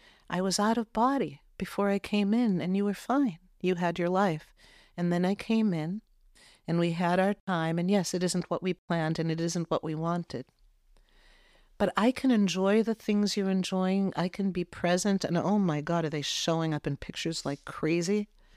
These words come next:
Orbs. Had green ones show up. Sarah, Sarah took a picture on my birthday, which was during the holidays, and there's green,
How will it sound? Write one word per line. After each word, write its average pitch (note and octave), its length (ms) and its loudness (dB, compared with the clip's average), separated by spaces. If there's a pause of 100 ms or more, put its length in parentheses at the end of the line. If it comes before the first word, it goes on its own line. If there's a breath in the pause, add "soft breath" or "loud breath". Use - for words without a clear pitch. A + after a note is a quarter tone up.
(600 soft breath)
Orbs. D#3+ 640 -4 (400)
Had G3 200 0
green G#3+ 340 4
ones E3 220 2
show E3 280 0
up. E3 200 -4
Sarah, F3+ 400 0
Sarah F#3 400 0
took - 180 -8
a - 160 -20
picture F3+ 380 -4 (460 soft breath)
on E3+ 180 0
my D#3 100 0
birthday, F3+ 380 0
which E3 180 -6
was E3 160 -4
during F3 220 0
the E3 60 0
holidays, F3 640 0
and E3+ 320 -4
there's F3+ 220 0
green, G3 560 0